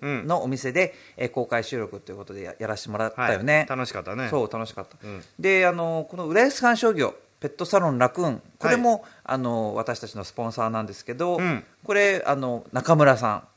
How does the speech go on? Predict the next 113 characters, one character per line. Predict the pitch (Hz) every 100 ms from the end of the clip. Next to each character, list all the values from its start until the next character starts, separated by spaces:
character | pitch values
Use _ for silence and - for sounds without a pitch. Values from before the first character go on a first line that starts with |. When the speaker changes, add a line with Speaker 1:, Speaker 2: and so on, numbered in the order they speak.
| -
Speaker 1:
ん。 |
Speaker 2:
は | 139
い。 | 92 -
Speaker 1:
は | - 117 104
い。 | - _ _ _ _
え | 113 110
ー、 | 107
私 | 110 120
た | 110
ち | -
の、 | 101 98 _
ま | 110
あ、 | 95
友 | 110
人 | 120 113
で | 120
も | 110
あ |
る | 143
ん | 151
で | 113
す | 110
が、 | 120 107 -
Speaker 2:
う |
ん。 | 143 107 -
Speaker 1:
な |
ん | 202
か、 | 165 123 - _ _ _
ち | -
ょ |
っ |
と | 151
中 | 131 160 214
村 | 214
さ | 220
ん |
の |
と | 202
こ | 196
に | 156
も | 117 107 -
行 | 107
っ |
た | -
り | 120
と | 110 107
か、 | 92
ま | 170 -
あ、 | -
中 | 180
村 | 220 226 226
さ |
ん | 220
に |
来 | 196
て | 220
も | 185
ら | 156
う |
っ |
て | -
い |
う | 127
の |
も | 120
あ |
り | 127
だ | 117
と | -
思 | 107
う |
ん | 107
だ | 101
け | 139
ど、 | 139 135
Speaker 2:
う |
ん |
う | 107
ん。 | 101 -
行 | 196
く | 359
の | 403
が | 131
い | 107
い |
ね、 | 98 110
で | 80
も | 87
ね。 |
Speaker 1:
ね、 | 98 190 - -
Speaker 2:
う |
ん。 |
Speaker 1:
な | 135
ん |
か | 135
こ | 120 120 -
う、 |
絡 | 151 156
み | 147
た | 156
い | 127
よ | 107
ね。 | 110 135 107 -
Speaker 2:
う |
ん。 | 123
あ |
の、 | 131
水 | 113 175
槽 | 175
の | 170 165
音 | 151
が | 120
ね、 | 104 78